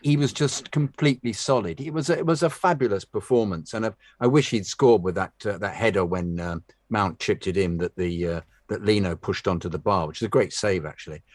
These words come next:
Um, then he actually wasn't sure what had happened 'cause he'd fallen over, and he asked, he actually looked around and went, "Why was it a corner?" 'Cause obviously I think the ball had then been kicked out. Um, but, uh, uh, yeah, completely brilliant performance from him. Um, but, and he's, he's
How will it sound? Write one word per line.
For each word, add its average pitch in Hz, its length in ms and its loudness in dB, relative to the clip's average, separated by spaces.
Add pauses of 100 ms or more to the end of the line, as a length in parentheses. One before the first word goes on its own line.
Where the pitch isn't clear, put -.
(200)
Um, 95 340 0 (380)
then 117 140 4
he 160 120 8
actually 123 220 2
wasn't 123 260 2
sure 127 160 4
what 110 140 6
had 104 80 2
happened 110 320 -2
'cause 95 120 -6
he'd 117 180 -2
fallen 107 360 2
over, 107 340 -2 (680)
and 117 120 -6
he 117 100 -2
asked, 131 400 -2
he 110 80 -8
actually 110 300 -8
looked 120 220 0
around 104 220 -2
and 95 140 -8
went, 104 200 -2 (100)
"Why 110 180 4
was 104 160 -2
it 110 80 -6
a 90 60 -8
corner?" 110 440 -2 (240)
'Cause - 160 -2
obviously 98 220 0
I 95 40 -2
think 101 140 -2
the - 80 -8
ball 98 180 2
had 87 100 2
then 92 160 0
been 87 160 -6
kicked - 260 -12
out. 92 260 -2 (300)
Um, 101 280 -2 (280)
but, - 340 2
uh, 117 340 4 (540)
uh, - 60 -8 (240)
yeah, 165 180 4
completely 165 600 -2
brilliant 110 400 -2
performance 95 580 -8
from 80 220 -10
him. - 240 -20
Um, 110 200 0
but, 113 220 -4
and 127 100 2
he's, 135 220 2
he's 143 240 -2